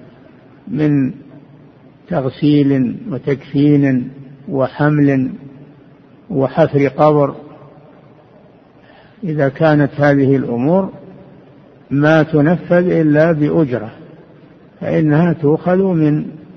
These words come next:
من مال الميت. الميت، نعم، تؤخذ من تركته. <clears throat> لأن الرجل الذي وقصته راحلته مع النبي صلى الله عليه وسلم في عرفات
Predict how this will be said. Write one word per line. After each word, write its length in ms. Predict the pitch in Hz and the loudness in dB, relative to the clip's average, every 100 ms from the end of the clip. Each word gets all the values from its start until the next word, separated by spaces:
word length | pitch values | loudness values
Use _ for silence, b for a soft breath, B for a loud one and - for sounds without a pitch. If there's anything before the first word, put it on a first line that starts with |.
| - - - - - | -20 -20 -20 -18 -6
من 340 | 143 151 151 | 0 2 2
مال 340 | 147 151 147 147 | 2 2 2 0
الميت. 520 | 156 131 113 107 104 - - - - - - - - _ _ _ - _ _ - - - - _ _ _ - _ - - | 0 -2 -2 -4 -8 -16 -20 -20 -20 -20 -20 -20 -20 _ _ _ -20 _ _ -20 -20 -20 -20 _ _ _ -20 _ -20 -14
الميت، 460 | 113 110 135 151 156 - - - 151 151 135 139 127 - - - - | -8 -2 0 0 -2 -8 -18 -8 -2 0 0 -2 -4 -8 -14 -14 -6
نعم، 320 | 156 131 107 | -2 0 -2
تؤخذ 360 | 98 165 151 160 | 0 0 2 2
من 280 | 175 170 151 | 4 2 2
تركته. 720 | 156 143 - 139 - 107 107 - - | 0 0 -2 -6 -4 -8 -10 -10 0
<clears throat> 1700 | 160 147 147 101 104 - - - - - - - - - - - | 2 4 2 -2 -8 -16 -20 -20 -20 -20 -20 -20 -20 -20 -20 -10
لأن 320 | 135 160 196 190 | 2 4 6 4
الرجل 480 | 160 190 185 165 | 4 4 4 4
الذي 560 | 156 151 147 147 139 135 - 226 - - - - - - | 4 4 4 4 2 0 -6 -12 -14 -20 -20 -20 -20 -12
وقصته 640 | 143 147 - 175 175 151 | -6 -6 0 -2 0 0
راحلته 920 | 147 139 - 151 143 139 160 143 120 - 170 | 2 2 0 0 0 2 2 2 0 -8 -4
مع 220 | 135 139 | 0 2
النبي 440 | 147 139 156 151 | 2 2 2 0
صلى 200 | 135 143 | 0 -2
الله 180 | 139 147 | 0 2
عليه 420 | 139 131 139 147 | 2 2 2 2
وسلم 460 | 139 135 165 147 127 | 0 0 0 0 0
في 120 | 135 | -2
عرفات 520 | 123 135 127 160 131 | 0 0 0 0 0